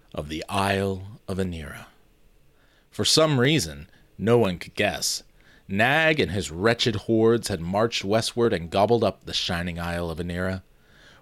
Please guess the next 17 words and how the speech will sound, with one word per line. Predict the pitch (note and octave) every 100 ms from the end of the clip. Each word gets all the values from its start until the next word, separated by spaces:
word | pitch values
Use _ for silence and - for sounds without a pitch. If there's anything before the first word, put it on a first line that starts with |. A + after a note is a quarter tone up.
| -
where | A#2
fell | A#2+ - C3+ A#2+ F#2
the | -
good | G2+ G#2+
king, | - - G2+ D#2 C#2 - - - - _
his | - F#2
house, | F#2+ A2+ F2 C#2+ - - _ _ _
and | - D#2+
his | F2 D#2+
noble | F2 F#2 F2+
people. | F2 G2+ F#2 D#2+ - - _ _ _ _ _ _ _ _ _ -
Unsatisfied, | D#3+ D#3 C3 C3+ G#2+ - E2 D2+ - - -
the | G#2+
nameless | G2 G#2+ B2 G2+ -
evil, | - A2+ D#2+ D2+ C#2+ - -
named | F#2 F2+ E2+ D#2+
Nag, | F2 F2 D#2 D2 -